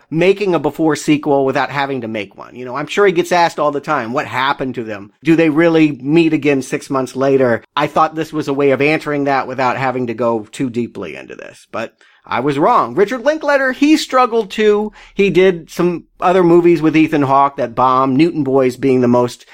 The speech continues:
expensive example. It had a lot of hot Hollywood stars and it totally tanked.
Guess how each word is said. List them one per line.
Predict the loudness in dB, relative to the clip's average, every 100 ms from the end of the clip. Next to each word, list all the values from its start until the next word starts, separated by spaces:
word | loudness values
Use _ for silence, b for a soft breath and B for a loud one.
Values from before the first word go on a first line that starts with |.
| B
expensive | -16 -8 0 0 0 -2 -2
example. | -2 -2 -2 -2 -2 0
It |
had | -2 -4
a | 0
lot | 0 0
of | -4 -10 B -2
hot | 0 0 -4
Hollywood | -6 0 0 0 -2
stars | 0 2 2 0 -2
and | -4 -6
it | -8
totally | -4 0 0 0 -2
tanked. | -2 -4 -4 -8